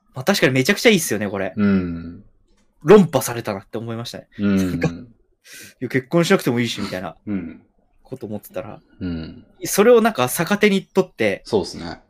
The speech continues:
Speaker 1: 結婚しなくていいって言えば言うほどこのキャッチコピーの価値が高まってくっていう、
Speaker 2: うんうんうん。
Speaker 1: 魔法のような言葉ですよね。
Speaker 2: そうですね。<laughs>
Speaker 1: いや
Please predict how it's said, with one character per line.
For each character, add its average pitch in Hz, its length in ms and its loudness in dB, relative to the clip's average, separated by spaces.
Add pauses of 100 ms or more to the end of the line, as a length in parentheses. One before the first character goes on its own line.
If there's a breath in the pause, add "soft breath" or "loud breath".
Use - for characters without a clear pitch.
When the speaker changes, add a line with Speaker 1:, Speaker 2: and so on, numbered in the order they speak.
Speaker 1:
結 165 220 -4
婚 240 180 4
し 233 80 0
な 247 60 6
く - 60 -14
て - 100 0
い 214 140 2
い - 20 -2
っ - 20 -2
て - 160 0
言 185 80 8
え 196 40 8
ば 165 100 8
言 196 160 4
う - 20 2
ほ 208 100 4
ど 190 140 4
こ - 120 -4
の 160 60 -2
キ 165 120 2
ャ - 20 0
ッ 165 40 -2
チ - 120 -10
コ 175 100 2
ピ 165 140 0
ー - 20 -2
の 110 80 -4
価 135 140 -6
値 - 100 -6
が 107 80 0
高 117 200 -6
ま 120 80 -4
っ 120 40 -12
て - 120 -10
く - 80 -18
っ - 20 -20
て - 160 -10
い 104 220 -4
う、 101 60 -6
Speaker 2:
う 110 80 0
ん - 20 6
う 120 40 6
ん 123 40 6 (520)
う 98 40 0
ん。 92 60 0
Speaker 1:
魔 127 100 -2
法 170 200 2
の 170 80 2
よ 160 60 0
う - 20 -2
な 110 80 -2
言 104 200 -6
葉 101 100 -4
で 101 80 -6
す 101 100 -16
よ 92 80 -16
ね。 - 140 -20
Speaker 2:
そ 135 220 -2
う - 20 -2
で 85 60 -12
す - 100 -18
ね。 92 100 -12
<laughs> - 280 -12 (3500 loud breath)
Speaker 1:
い - 80 -18
や 92 80 -16